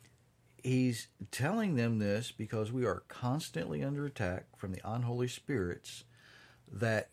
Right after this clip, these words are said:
catch that free ride on the original breath of creation.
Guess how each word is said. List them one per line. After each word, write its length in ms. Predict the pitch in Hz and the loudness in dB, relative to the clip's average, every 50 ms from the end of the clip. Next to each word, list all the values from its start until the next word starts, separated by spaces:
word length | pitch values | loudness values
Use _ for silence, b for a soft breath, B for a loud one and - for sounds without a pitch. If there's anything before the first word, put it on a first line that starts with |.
| _ - | _ -6
catch 380 | - - 131 139 - - - - | 0 2 2 2 2 -2 -2 0
that 280 | 117 110 107 - - | 2 2 2 0 -4
free 360 | - - - - 123 131 147 | -10 -12 -4 0 2 2 2
ride 640 | 156 143 139 143 131 104 85 82 80 82 87 95 - | 2 2 2 2 2 2 0 0 0 0 -2 -2 -2
on 220 | - 95 101 98 101 | -2 -2 -2 0 0
the 140 | 98 95 - | -2 -2 -2
original 580 | 92 95 92 92 120 139 131 110 95 98 95 87 | -4 -4 -4 -2 -2 -2 -2 -2 -2 -2 -4 -4
breath 320 | 85 101 95 95 98 - | -2 -2 -2 -2 -2 -4
of 100 | 90 87 | -6 -10
creation. 540 | - - 101 95 95 92 90 - - - - | -8 -6 -6 -4 -4 -4 -4 -6 -10 -14 -16